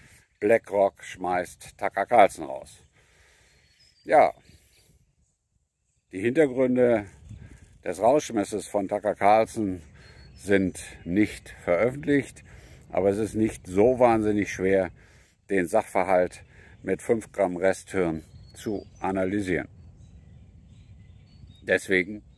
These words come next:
meine Analyse ist, BlackRock schmeißt Tucker Carlson raus. BlackRock, das böseste Unternehmen der Welt, die Organisationszentrale des Deep State,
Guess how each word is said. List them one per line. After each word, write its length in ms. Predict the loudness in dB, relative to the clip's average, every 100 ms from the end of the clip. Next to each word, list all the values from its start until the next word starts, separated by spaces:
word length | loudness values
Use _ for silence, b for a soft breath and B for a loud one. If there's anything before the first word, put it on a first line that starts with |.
| -20 -14
meine 300 | -4 -2 0
Analyse 520 | 0 0 0 0 2
ist, 260 | 0 -2 -8 b b b b b
BlackRock 540 | 0 0 2 2 2 0 -20 b b b
schmeißt 680 | -10 -6 -4 -4 -8 -20 -20 _
Tucker 260 | -6 -4 4
Carlson 380 | 6 6 4
raus. 260 | -10 -10 -6
BlackRock, 640 | 2 2 4 6 4 2 -14 b b b b b
das 160 | -6 -4
böseste 560 | 2 4 4 0 0
Unternehmen 540 | 0 2 2 2 0 2
der 140 | 2
Welt, 460 | 4 2 0 -8 -20 -20 b b b b
die 440 | b -4 -2 -2 -6 -12 -20
Organisationszentrale 1400 | -4 -2 0 4 2 4 4 4 0 0 0 4 6 6
des 260 | 4 2 0
Deep 220 | -4 -4
State, 480 | -4 0 0 0 -6